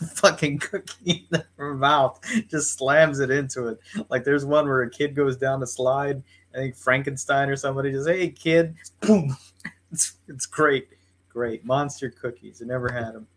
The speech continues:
Uh, and then finally, there's one for Shasta that, uh, Doctor Frankenstein sends, uh,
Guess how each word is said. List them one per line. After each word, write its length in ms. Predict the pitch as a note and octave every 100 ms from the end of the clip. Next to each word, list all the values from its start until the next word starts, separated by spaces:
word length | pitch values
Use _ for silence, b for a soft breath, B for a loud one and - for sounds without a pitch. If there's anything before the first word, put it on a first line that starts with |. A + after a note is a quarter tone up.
| _ _ _ _ _ -
Uh, 340 | - - A#2 - - _ _ _ _ _ _ _ _ _ _ _ _ - _ -
and 180 | B2+
then 320 | C3 F3+ E3+ C#3+
finally, 440 | - D#3+ D#3+ D#3
there's 240 | D3 C3+
one 240 | C#3 C#3+ C#3+
for 160 | -
Shasta 840 | G#2 - - C#3 C3 - F#2+ F2+ - _ _ _ _ _ _ _ _
that, 240 | G#2+ -
uh, 320 | A2 G2+ F#2+ F2 _ _ _ -
Doctor 300 | B2+ B2+ -
Frankenstein 720 | - C#3+ C#3 C3+ C3 C3+ B2+
sends, 520 | C#3 C3 B2 A#2 - - _ _ _ -
uh, 260 | A2+ A2